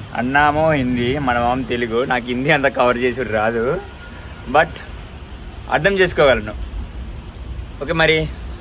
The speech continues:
వీడియో కూడా ఎక్కువ లెంత్ అవుతుంది కాబట్టి నేనైతే ఇంతతో వీడియో ముగిస్తే రేపు మార్నింగ్ నుంచి అయితే మనమైతే కంటిన్యూ చేయడం జరిగింది.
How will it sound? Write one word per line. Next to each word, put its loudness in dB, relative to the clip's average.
వీడియో 4
కూడా 6
ఎక్కువ 4
లెంత్ 6
అవుతుంది 2
కాబట్టి 4
నేనైతే 0
ఇంతతో 4
వీడియో 4
ముగిస్తే -2
రేపు 2
మార్నింగ్ 4
నుంచి 0
అయితే 0
మనమైతే 4
కంటిన్యూ 0
చేయడం 2
జరిగింది. -2